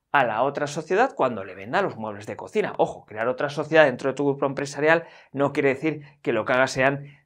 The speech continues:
triquiñuelas para pasar gastos a una e ingresos a otra. No, no se trata de eso. Se trata que tú, dentro de tu actividad, has aprendido a hacer otras cosas y creas otra sociedad para realizar esas otras cosas, en este caso decoración,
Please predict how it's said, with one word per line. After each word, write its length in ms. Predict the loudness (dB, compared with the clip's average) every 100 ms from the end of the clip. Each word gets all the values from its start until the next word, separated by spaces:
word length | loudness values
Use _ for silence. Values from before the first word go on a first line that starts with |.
| -4
triquiñuelas 880 | -2 0 0 0 4 6 6 2
para 320 | 2 0 0 0
pasar 340 | -2 0 0
gastos 400 | 0 -2 -4 4
a 80 | 6
una 480 | 6 6 4 4 2
e 60 |
ingresos 420 | 0 -2 -4 -2
a 60 | 2
otra. 240 | 2 2
No, 160 | -2 -4
no 100 | -4
se 140 | -4
trata 280 | -4 -6 -10
de 100 | -18
eso. 120 | -20 _ _ _
Se 180 | -4 -2
trata 360 | 2 2 0 -6
que 140 | -8
tú, 320 | 0 2 2 -6 _ _ _ _ _ _
dentro 480 | -6 6 8 8 6
de 80 | 2
tu 80 | 4
actividad, 400 | 0 4 4 4
has 180 | 2 0
aprendido 460 | 0 2 2 2 0
a 20 |
hacer 180 | 0 -2
otras 280 | 0 0 0
cosas 400 | -4 -2 -4 -4
y 180 | -8 -2
creas 400 | 0 0 -2 -2
otra 360 | 2 2 4 0
sociedad 520 | 0 -2 2 2 2 -6 _ _
para 180 | 4 4
realizar 500 | 4 -2 2 2 2
esas 340 | -2 -2 -2 0
otras 320 | 2 2 2
cosas, 460 | 2 2 0 -4
en 60 | -8
este 200 | -4 -2
caso 240 | -2 -2
decoración, 540 | -4 0 0 2 0